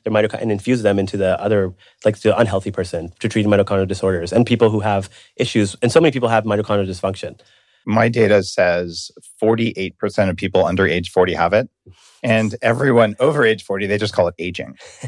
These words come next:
Speaker 1: <laughs> Exactly. And, but the cool thing about intravenous stem cells,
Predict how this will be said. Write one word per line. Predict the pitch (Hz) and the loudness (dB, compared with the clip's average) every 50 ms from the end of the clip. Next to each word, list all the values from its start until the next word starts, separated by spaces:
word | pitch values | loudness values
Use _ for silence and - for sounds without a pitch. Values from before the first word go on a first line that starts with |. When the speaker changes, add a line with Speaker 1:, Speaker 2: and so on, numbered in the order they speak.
| - | -2
Speaker 1:
<laughs> | 160 139 - - - - _ _ _ - - 262 - - - - | -2 -2 -2 -2 -6 -6 _ _ _ -10 -8 -6 -4 -2 0 0
Exactly. | 123 110 120 131 107 110 - 90 85 87 - _ - | 0 2 4 4 4 2 -2 -4 -8 -10 -10 _ 2
And, | 127 139 143 | 2 4 4
but | 151 147 131 120 127 | 6 4 4 2 0
the | 135 | -4
cool | - - 170 175 | -2 0 0 2
thing | 175 175 165 | 2 2 2
about | 156 120 120 117 117 117 113 _ - - - - - - _ _ _ - | 2 2 4 4 4 2 0 _ -12 -20 -20 -20 -20 -20 _ _ _ -10
intravenous | - 123 - 127 113 117 110 107 104 | -8 -8 -6 -6 -6 -4 -4 -4 -2
stem | - - 127 - | 0 0 0 0
cells, | - - 104 98 98 95 98 | 2 2 2 2 2 0 -2